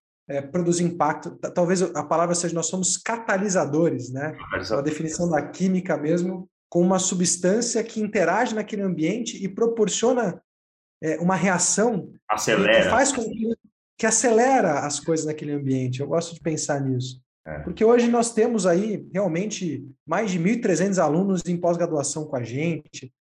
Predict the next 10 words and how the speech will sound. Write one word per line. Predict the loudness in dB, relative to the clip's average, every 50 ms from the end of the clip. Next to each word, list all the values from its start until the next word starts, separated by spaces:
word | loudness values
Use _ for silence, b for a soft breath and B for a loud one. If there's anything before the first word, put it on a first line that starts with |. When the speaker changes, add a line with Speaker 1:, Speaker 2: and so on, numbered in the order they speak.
| _ _
Speaker 1:
né? | -2 -2
São | 0 2 2 2
mais | 2 2 2 2 4
de | 4 4
nove | 4 4 4 2 2 2 0
mil | 2 2 2 2 2
assinantes | 0 -2 -4 -4 -4 -2 -2 -2 -2
da | -4
plataforma | -4 -4 -4 -4 -6 -6 -4 -4 -2 -2 -4
Star. | -6 -6 -4 -2 0 2 2 2 2 0 -2 -6 -12